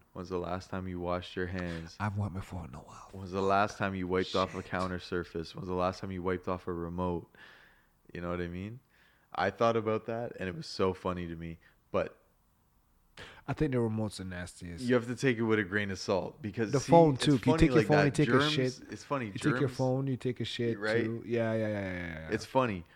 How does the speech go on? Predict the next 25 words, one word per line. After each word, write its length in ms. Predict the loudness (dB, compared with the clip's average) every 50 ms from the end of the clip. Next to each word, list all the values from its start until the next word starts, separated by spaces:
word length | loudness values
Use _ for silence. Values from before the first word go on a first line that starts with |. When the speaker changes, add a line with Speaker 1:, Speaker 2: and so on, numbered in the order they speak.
| -20 _ _
Speaker 1:
Germs 640 | -6 -2 0 0 0 0 -2 -4 -6 -10 -10 -14 -16 -18 _ _ _ _ _ _ _ _ _ _ _ -14
meant 320 | -8 -4 -2 -2 -2 -4 -6
something 520 | -8 -6 -6 -6 -6 -6 -6 -6 -4 -2
different 460 | -2 -2 -2 -2 -4 -8 -8 -8 -10 -16 _ _ _ _
until 480 | -12 -12 -12 -10 -4 -2 0 0 0 -2
twenty 340 | -4 -6 -6 -6 -6 -6 -8
twenty. 420 | -10 -10 -10 -10 -10 -10 -16 -20 _ _ _ _ _ _ _ _ _
Germs 420 | -8 -4 -2 -2 -2 -4 -6 -8 -6
did 180 | -4 -4 -2 -2
not 200 | -2 -4 -4 -2
have 220 | -2 -2 -2 -2
this 200 | -2 -6 -6 -6
effect. 500 | -12 -10 -4 -4 -4 -4 -6 -10 -18 -20 _ _ _ _ _ _ -4
Nobody 340 | -2 0 2 2 0 0
thought 220 | 0 -2 -2 -2 -2
of 80 | -4 -6
that. 220 | -8 -8 -12 -14 -18 -20 _ _ _ _ -20 -20 _ _ _ _ _
But 260 | -2 -2 -2 -2 -2 -2
this 440 | -2 -2 -2 -2 -4 -10 -14 -16 -20 _ _ _ _ _ _ _ _ _ _ -12
is 140 | -12 -12 -8
something 420 | -6 -8 -6 -6 -6 -8 -8 -6 -4
that 360 | -4 -2 -2 -4 -6 -10 -20 _ _ _ -12 -8
we 120 | -8 -8
can 160 | -8 -10 -12 -10
eradicate. 720 | -8 -6 -6 -4 -4 -6 -8 -10 -10 -10 -10 -10 -12